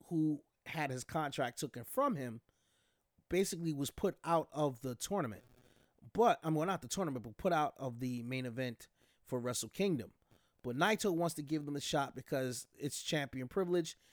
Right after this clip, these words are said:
and he feels this is what's best. So he wants to defend the Double Crown Championship against Kota Ibushi. So it's now set that the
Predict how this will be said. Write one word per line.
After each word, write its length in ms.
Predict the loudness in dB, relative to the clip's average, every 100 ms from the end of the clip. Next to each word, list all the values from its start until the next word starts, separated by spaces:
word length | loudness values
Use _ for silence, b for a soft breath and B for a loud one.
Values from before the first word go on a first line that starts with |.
| b
and 80 | -6
he 60 | -2
feels 280 | 0 0
this 220 | 0 -2 -2
is 120 | -2
what's 200 | -2 0
best. 460 | 2 2 2 -6 b b b
So 160 | -4 -2
he 180 | -2
wants 400 | -2 2 2 2
to 120 | 0 0
defend 580 | -2 0 0 2 -2 -8 _ _ _ _ _ _
the 540 | -8 -2 0 0 -2 -6 _ 0
Double 280 | 2 2 2
Crown 300 | 0 0 0
Championship 600 | -2 -2 -4 -2 -4 -6
against 800 | -10 -10 -8 -2 -2 0 -6 -8 -14 _ _ _ _ _ _ _ _ _ _ _ _ _ _ _ _ _ _ _
Kota 280 | 0 2 2
Ibushi. 580 | 0 0 0 0 -6 -12 _ _ _ _ _ _ _ _ _ _ _ _ -6
So 420 | 2 4 4 2
it's 240 | -2 -4 0
now 240 | 2 2
set 420 | 0 2 2 0 -6 _ _ _ _ _ _ _
that 220 | -4 -2
the 340 | -4 -4 -4